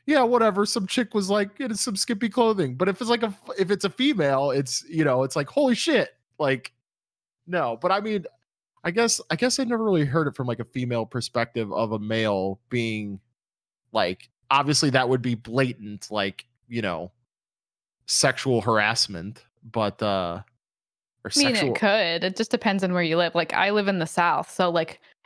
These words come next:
Speaker 2: if s-, if a dude is wearing a shirt, like, that's a fucking miracle. Like,
Speaker 1: <laughs>
Speaker 2: everybody's out here, like, shirtless, mowing their lawn, getting super dark tan, you know?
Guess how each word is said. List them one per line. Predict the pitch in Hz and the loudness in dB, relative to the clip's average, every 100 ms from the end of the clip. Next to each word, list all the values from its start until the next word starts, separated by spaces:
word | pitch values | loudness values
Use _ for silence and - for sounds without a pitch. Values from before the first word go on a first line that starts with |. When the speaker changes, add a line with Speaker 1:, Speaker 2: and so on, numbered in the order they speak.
| - | -6
Speaker 2:
if | 196 | -6
s-, | - - | -6 -4
if | 220 226 | -2 0
a | |
dude | 196 214 247 262 233 - | 0 2 2 2 0 0
is | 208 202 190 175 - | 0 2 -2 -6 -8
wearing | 196 196 202 208 190 | -2 2 2 2 0
a | |
shirt, | 156 - 175 185 - - - | -2 -2 0 0 0 -6 -6
like, | 147 151 - | -2 -2 0
that's | 175 185 190 - - - | 2 2 -2 -14 -14 -4
a | - | -2
fucking | - 175 175 151 | 0 0 0 -2
miracle. | 170 180 160 165 147 170 - _ _ | 0 0 -2 -2 -2 -2 -6 _ _
Like, | 240 175 | 0 2
Speaker 1:
<laughs> | |
Speaker 2:
everybody's | 185 196 185 180 | 2 2 0 2
out | 190 190 | 2 2
here, | 190 185 185 | 2 0 2
like, | 175 - | 2 0
shirtless, | - 190 156 190 - | -2 0 2 0 0
mowing | 190 190 185 | 2 2 2
their | 175 | 0
lawn, | 180 175 175 180 | 2 2 2 0
getting | 185 170 165 | 0 -2 -4
super | - - 196 180 190 | -8 -4 -4 -2 2
dark | 180 175 - | 2 0 -4
tan, | 185 175 180 185 | -4 -2 -2 -2
you | 190 | 0
know? | 190 202 208 | 0 0 -2